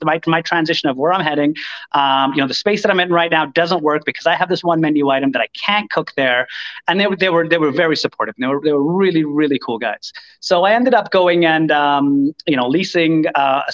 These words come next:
a site at four oh one Industrial Avenue, uh, which is essentially, like, the grandfather of all kitchens now because it's the only one from that era that's, that's still around and essentially still bumping. So, um,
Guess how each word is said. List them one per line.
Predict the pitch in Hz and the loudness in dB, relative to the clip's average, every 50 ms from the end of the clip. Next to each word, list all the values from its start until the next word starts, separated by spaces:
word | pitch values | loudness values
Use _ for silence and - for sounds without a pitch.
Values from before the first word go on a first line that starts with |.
| - - | -8 -8
a | 127 | -8
site | - - 160 139 147 156 | -6 -2 -2 -2 0 -2
at | 131 110 - | -4 -6 -2
four | - 165 165 | -2 0 0
oh | 165 | 2
one | 170 170 165 | 2 2 0
Industrial | 165 160 160 156 - 175 156 | 2 0 0 0 0 0 0
Avenue, | 135 123 117 117 117 117 135 165 156 - | 0 0 -2 -2 -2 -2 -2 -2 -2 -2
uh, | - 131 120 120 117 | -2 0 0 0 -2
which | 117 - - | -4 -8 -12
is | 110 - - | -12 -12 -14
essentially, | 127 - 143 139 139 - 113 | -10 -8 -6 -6 -6 -8 -10
like, | - - - | -12 -16 -20
the | - - | -14 -4
grandfather | - 123 117 123 120 117 - 127 117 117 117 | -2 0 0 0 0 0 -2 -2 -2 -2 -2
of | 110 | -2
all | 117 113 | 0 -2
kitchens | 113 - 143 - - 123 107 - | -2 -2 -4 -6 -6 -8 -8 -6
now | 120 110 113 123 | -6 -6 -6 -6
because | 127 110 - 113 | -8 -10 -12 -16
it's | 110 - | -18 -12
the | - 120 | -10 -8
only | 117 120 117 | -6 -6 -6
one | 113 113 110 107 | -8 -8 -8 -6
from | - - 117 113 | -4 -4 -2 0
that | 113 113 - | -2 -2 0
era | - 127 120 117 | 0 0 0 0
that's, | 113 113 - - - _ _ - | -2 -4 -6 -6 -14 _ _ -12
that's | - - - | -8 -6 -2
still | - 139 127 | -2 0 2
around | 120 120 135 175 208 190 | 2 2 2 2 2 2
and | 131 113 113 - - - - _ _ _ | 0 0 -2 -6 -8 -10 -16 _ _ _
essentially | - - 147 147 - - | -8 -6 -4 -4 -4 -2
still | - - 123 | -2 -2 0
bumping. | 107 131 151 160 - 107 - - - - - - - - | 0 0 0 -2 -2 -8 -12 -12 -12 -10 -10 -10 -10 -8
So, | - - 165 160 160 160 | 0 2 2 4 4 4
um, | 156 151 151 151 151 151 151 151 151 151 156 | 4 4 4 4 4 4 4 4 4 2 2